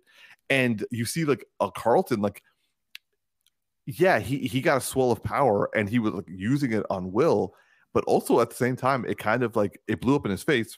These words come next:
fair enough. But at the same time, like, like, you finally see the anxiety coming out. And a little bit, like, I, at first I was, I was annoyed at the beginning of the conversation that,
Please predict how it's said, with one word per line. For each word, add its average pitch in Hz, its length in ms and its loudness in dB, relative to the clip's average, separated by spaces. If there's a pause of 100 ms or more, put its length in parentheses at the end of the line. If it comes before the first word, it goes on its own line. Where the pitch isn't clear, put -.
(100)
fair 90 160 -6
enough. 131 420 0 (720)
But 143 100 0
at 156 100 2
the - 60 -14
same 277 160 0
time, 381 180 2
like, 160 200 -2 (140)
like, - 240 -4
you 131 160 -2
finally 156 420 0
see 143 240 0
the 123 160 2
anxiety 104 500 -2
coming 95 280 -6
out. 101 240 -2 (400)
And 143 180 2 (360)
a 123 40 2
little 120 400 2
bit, 349 220 4 (120)
like, 135 240 0
I, 131 180 4
at - 80 0
first - 240 0
I 185 80 4
was, 147 180 2 (140)
I 120 100 2
was 123 180 2
annoyed 107 440 2
at 127 80 -2
the 95 80 -2
beginning 104 400 -2
of 101 80 -2
the - 60 -6
conversation 98 640 -4
that, 98 160 0